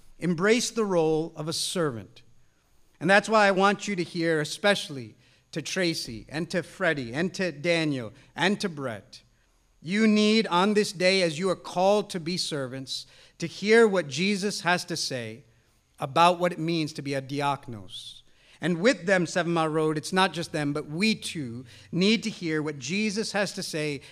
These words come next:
and need to embrace what he has to say about what it means to be a servant. He says it in Mark chapter ten, verses thirty-five to forty-five. So if you got a Bible,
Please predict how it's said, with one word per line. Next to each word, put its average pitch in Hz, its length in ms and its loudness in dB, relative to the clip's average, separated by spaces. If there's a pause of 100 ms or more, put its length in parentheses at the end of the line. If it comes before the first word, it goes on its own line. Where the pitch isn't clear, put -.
(100)
and 180 160 2
need 196 160 2
to 196 120 -2
embrace 180 680 4
what 156 140 -4
he 147 60 -2
has 139 180 -4
to 143 100 -10
say 110 440 -10 (420)
about 147 280 0
what 190 160 4
it 196 80 -2
means 151 440 0
to 160 100 -10
be 135 320 -4
a 127 80 -10
servant. 120 480 -8 (440)
He 160 100 -2
says 214 340 6
it 220 180 4
in 165 180 2
Mark 208 340 6
chapter 190 340 2
ten, 151 400 -2
verses 147 320 -4
thirty-five 170 720 2
to 156 80 -8
forty-five. 143 640 -4
So - 100 -10
if 131 120 -12
you 160 60 -6
got 175 200 4
a 165 60 0
Bible, 175 440 4